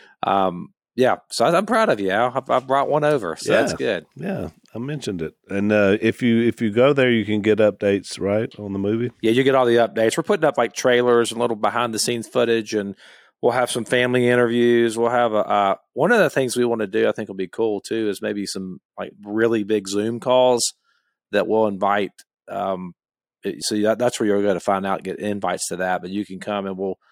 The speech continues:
Speaker 1: have kinda Q and A with different family members throughout the next few months, just about what we're doing, and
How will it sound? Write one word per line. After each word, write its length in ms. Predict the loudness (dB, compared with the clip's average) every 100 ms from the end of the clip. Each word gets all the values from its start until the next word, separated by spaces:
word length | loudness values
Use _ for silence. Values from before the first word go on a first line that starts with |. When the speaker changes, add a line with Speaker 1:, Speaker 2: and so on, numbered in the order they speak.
| _
Speaker 1:
have 200 | -6 -6
kinda 220 | -6 -8 -8
Q 260 | -4 -2
and 100 | 0
A 260 | -2 -2 -2
with 180 | -4 -6
different 400 | -8 -8 -10 -10
family 260 | -8 -8
members 400 | -8 -8 -6 -8
throughout 280 | -8 -6 -6
the 80 | -8
next 340 | -12 -10 -12 -14 _ _
few 160 | -12
months, 300 | -10 -8 -8
just 180 | -10 -12
about 220 | -8 -6
what 160 | -4 -8
we're 80 | -4
doing, 480 | 2 6 6 4 2
and 160 | -2